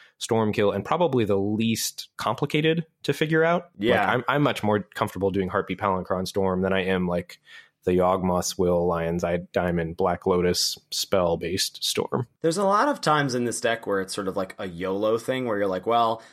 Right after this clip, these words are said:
Speaker 2: I can get my Storm count up to, like, six, and then I just have to cast one of these draw sevens and hope that I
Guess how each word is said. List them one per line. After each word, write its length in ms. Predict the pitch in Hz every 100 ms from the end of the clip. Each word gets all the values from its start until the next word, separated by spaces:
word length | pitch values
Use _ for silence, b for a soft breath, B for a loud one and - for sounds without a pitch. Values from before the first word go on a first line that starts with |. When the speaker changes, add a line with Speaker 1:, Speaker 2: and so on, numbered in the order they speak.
| B -
Speaker 2:
I 80 | 123
can 220 | 131 127
get 180 | 143 151
my 140 | 175
Storm 280 | 170 143 139
count 300 | 139 135 -
up 200 | 117 -
to, 100 | 113
like, 260 | 104 101
six, 640 | - - 107 92 - - - _
and 120 | 110
then 120 | 113 123
I 100 | 139
just 200 | 151 -
have 240 | 131 131
to 80 | 151
cast 300 | 139 123 120
one 120 | 117
of 60 | 107
these 180 | 101
draw 220 | - 101 98
sevens 680 | - 92 87 82 85 - -
and 180 | 113 107
hope 500 | 95 127 117 - - _ -
that 120 | 107
I 460 | 104 101 98 92